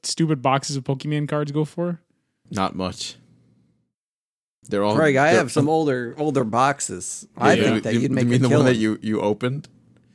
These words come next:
Speaker 3: I mean, I don't know.
Speaker 2: Okay, let's talk about the movie. What movie did we watch again?
Speaker 1: How to
Speaker 3: How
Speaker 1: Build
Speaker 3: to
Speaker 1: a Better
Speaker 3: Build
Speaker 1: Boy.
Speaker 3: a Better Boy, and we're about to build our better boy because we're hacking into Dad's, like, computer mainframe or something,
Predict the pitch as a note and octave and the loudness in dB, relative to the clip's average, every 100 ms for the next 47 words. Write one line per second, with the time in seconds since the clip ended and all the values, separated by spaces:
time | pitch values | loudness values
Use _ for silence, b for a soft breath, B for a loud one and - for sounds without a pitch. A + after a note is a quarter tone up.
0 | _ _ _ _ _ _ _ _ _ _ | _ _ _ _ _ _ _ _ _ _
1 | - A2+ G2+ E2+ - - A2 B2 B2 G2 | -10 -8 -8 -10 -14 -14 -8 -4 -4 -4
2 | C3 - _ _ - B2+ C3 C#3+ E3+ G3+ | -8 -10 _ _ -8 0 2 2 2 0
3 | A#3+ D#3+ C3 A2+ A#2 F#2+ F#2+ A#2 C#3+ D3 | 2 0 0 -2 -2 -2 -2 -2 -2 0
4 | D3+ D3 D3 D3+ - C#3+ C#3+ C#3+ _ _ | 0 0 2 0 0 -2 -2 -4 _ _
5 | _ b b b E4 C4 F3+ - - D#3 | _ b b b 4 6 8 6 8 8
6 | B3+ C#3+ D3+ A3 A3+ A3 F3 G#3 F#3 D#3+ | 8 8 8 6 6 4 6 4 4 4
7 | F#3+ G#3 A#3 C4+ - F3+ A3+ A3+ G#3 G3 | 4 6 4 4 2 4 4 6 4 2
8 | C#3+ F3+ G3+ G3 D#3+ F#3+ D#3 A2+ B2 D3+ | 4 4 4 2 4 4 4 0 -2 -2
9 | C3+ C3+ F#3+ A#3 A3 A3 G#3+ F3 F#3 F3+ | 0 2 2 2 2 2 2 4 4 4
10 | E3+ D3 D#3+ C#3+ - D#3+ D#3 D3+ G#3+ A3 | 2 2 0 0 -4 -6 -6 -2 2 4
11 | G#3+ F3 E3+ D#3+ D#3 C#3 C3 A#2+ B2 A2+ | 4 4 2 0 0 0 0 -2 -4 -4
12 | - A2+ | -6 -6